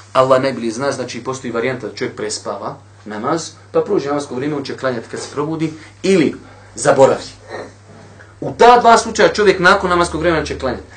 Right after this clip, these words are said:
ali svjesno čovjek propusti namaz i kaže: „Ja ću to poslije, kad uđem kući s posla, naklanjat”,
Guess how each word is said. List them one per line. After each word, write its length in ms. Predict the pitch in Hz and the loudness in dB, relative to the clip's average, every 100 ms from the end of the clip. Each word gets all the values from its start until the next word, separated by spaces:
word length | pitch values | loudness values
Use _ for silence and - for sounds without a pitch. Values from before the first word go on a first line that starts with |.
| - - | -16 -2
ali 220 | 135 135 | 0 0
svjesno 680 | - 143 220 285 - 139 107 | -2 2 6 6 2 -4 -6
čovjek 280 | - 151 - | 0 0 2
propusti 400 | 160 165 - 127 | 0 -2 -6 -6
namaz 280 | 143 180 165 131 | -2 -2 -2 -4
i 40 | |
kaže: 240 | 160 156 143 | -4 -2 -2
„Ja 80 | |
ću 80 | 131 | -2
to 120 | 131 | -6
poslije, 400 | 127 156 143 127 - - | -6 -6 -4 -4 -4 -10
kad 140 | 127 | -6
uđem 240 | 147 127 | -4 -4
kući 200 | 143 156 | -6 -6
s 40 | - | -6
posla, 320 | 147 151 120 | -6 -6 -6
naklanjat”, 480 | 123 143 151 147 | -6 -6 -4 -4